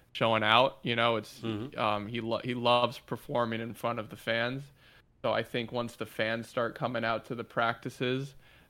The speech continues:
Speaker 1: then he might, you know, turn, he might, uh, take off the training wheels a little bit per se.
Speaker 2: All right, uh, your name and your socials.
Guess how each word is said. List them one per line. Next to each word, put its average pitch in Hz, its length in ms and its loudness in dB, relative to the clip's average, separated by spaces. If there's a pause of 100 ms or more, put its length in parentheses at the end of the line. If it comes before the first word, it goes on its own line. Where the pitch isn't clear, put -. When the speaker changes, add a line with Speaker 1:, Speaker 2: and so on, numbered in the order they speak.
(160)
Speaker 1:
then 107 380 2
he 120 200 -4
might, 110 380 0
you 113 160 -2
know, 107 280 0 (120)
turn, 123 260 0 (180)
he 120 180 -6
might, 104 320 0
uh, 104 260 2 (160)
take 120 240 2
off 110 220 4
the 120 60 -4
training 107 440 0
wheels 107 240 -2
a 117 60 -4
little 113 220 0
bit - 220 -2
per 110 160 -4
se. 110 300 -2 (1000)
Speaker 2:
All 120 140 0
right, 170 320 4
uh, 120 340 0 (220)
your 120 160 -4
name 175 560 4
and 175 220 4
your 170 100 4
socials. - 680 -4